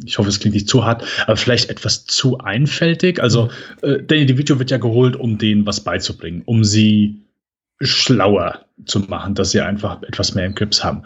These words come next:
Speaker 1: Aber vielleicht ist es auch so eine doofe Kritik, aber ich
Speaker 2: Mhm.
Speaker 1: hab mich, hab ge-, ich fand's etwas schade oder etwas wenig, dass das Einzige, was er ihnen beibringt, oder das Einzige,
Speaker 2: Mhm.
Speaker 1: worüber sie sprechen,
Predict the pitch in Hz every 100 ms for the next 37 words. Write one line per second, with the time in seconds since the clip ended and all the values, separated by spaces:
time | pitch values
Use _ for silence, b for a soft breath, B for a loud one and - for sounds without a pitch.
0 | B B B 117 117 120 113 113 113 -
1 | _ _ _ _ _ _ 127 131 127 139
2 | 127 131 127 - 123 117 110 - - 117
3 | - 143 202 202 202 208 160 120 127 131
4 | 139 - - _ 123 120 123 117 - -
5 | - _ B B B - - 135 143 143
6 | 123 110 - 101 123 196 170 117 127 123
7 | - 104 135 180 127 - B B _ 120
8 | - 104 - - 139 196 220 - 208 123
9 | 113 110 123 139 131 127 120 156 156 110
10 | 123 127 131 127 - - 175 254 - 147
11 | 143 135 131 131 127 123 - - 107 -
12 | 104 143 b